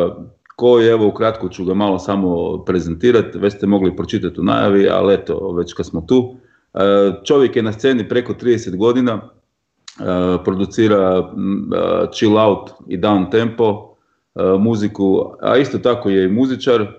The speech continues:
tako da, e, sa, sa svojom muzikom je uspio postići, ovoga, s, e, to da putuje po svijetu, da svira na velikim festivalima,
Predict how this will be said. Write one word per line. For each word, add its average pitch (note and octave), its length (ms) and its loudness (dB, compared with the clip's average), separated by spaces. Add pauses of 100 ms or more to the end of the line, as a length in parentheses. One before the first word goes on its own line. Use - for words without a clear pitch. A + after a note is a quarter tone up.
(1600)
tako A2+ 320 0
da, G2 640 2 (520)
e, G2 40 0
sa, G2+ 440 0
sa G2 160 -6
svojom A#2+ 340 2
muzikom G#2+ 480 0
je G2 160 2
uspio F#2+ 640 2 (320)
postići, G2 600 -2
ovoga, E2 920 0
s, - 200 -20
e, - 80 -16 (720)
to G2 180 4
da F#2 260 0
putuje A2 360 0
po E2 80 -10
svijetu, G2+ 520 0
da F2 640 -2
svira G2 300 0
na F#2 80 2
velikim G2 380 0
festivalima, F2+ 760 -2